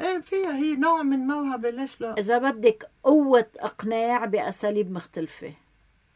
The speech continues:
Speaker 1: مش قوة إقناع، لا، لا، مش بخص قوة الإقناع. يعني، أنا، آه،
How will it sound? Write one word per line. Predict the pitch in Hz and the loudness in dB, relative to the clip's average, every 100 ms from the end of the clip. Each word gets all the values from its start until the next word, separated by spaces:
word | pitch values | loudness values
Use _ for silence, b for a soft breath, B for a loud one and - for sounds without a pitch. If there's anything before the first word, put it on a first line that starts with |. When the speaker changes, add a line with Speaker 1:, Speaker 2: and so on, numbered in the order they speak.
| _ _ - _ _ _ _ _ _ 190 | _ _ -20 _ _ _ _ _ _ -8
Speaker 1:
مش | 226 269 - | -6 -6 -6
قوة | 247 269 240 202 | -6 -2 -4 -4
إقناع، | - 196 214 196 - | -6 -6 -4 -8 -6
لا، | 208 214 | -6 -6
لا، | 202 214 208 _ - | -8 -10 -12 _ -10
مش | 190 220 - | -8 -8 -10
بخص | 233 247 254 - | -10 -8 -8 -8
قوة | - 220 202 | -8 -6 -6
الإقناع. | 180 175 180 185 180 | -8 -10 -10 -10 -6
يعني، | 190 220 | -4 -2
أنا، | 247 302 269 214 | 0 0 0 -2
آه، | 208 | -6